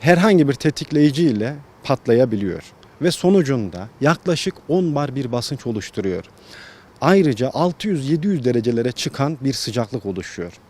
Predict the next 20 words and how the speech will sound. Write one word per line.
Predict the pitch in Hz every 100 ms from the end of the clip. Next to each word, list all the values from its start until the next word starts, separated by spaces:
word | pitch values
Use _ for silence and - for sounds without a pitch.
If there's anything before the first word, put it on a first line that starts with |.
| - - -
Zaten | - 180 175 - 117 -
Ankara'daki, | 139 160 143 123 110 127
İstanbul'daki | - 139 127 104 117
olaylarda | 117 110 107 98 107
gördüğünüz | 110 107 117 147 117
gibi | 98 92 95 - _ - - - -
ciddi | 123 - 175 156
anlamda | 117 90 87 110
çok | - 175 -
tehlikeli | 123 127 - 143
bir | 135
patlama | 117 - 107 127 131 113
ve | 104 117
neredeyse | 139 156 120 107 -
evin | 151 120 107 120 147
yan | 123 131 135
duvarlarını | 123 113 113 113 110
dahi | 101 95
yıkacak | 107 117 107 123
şekilde | - 92 95 90 135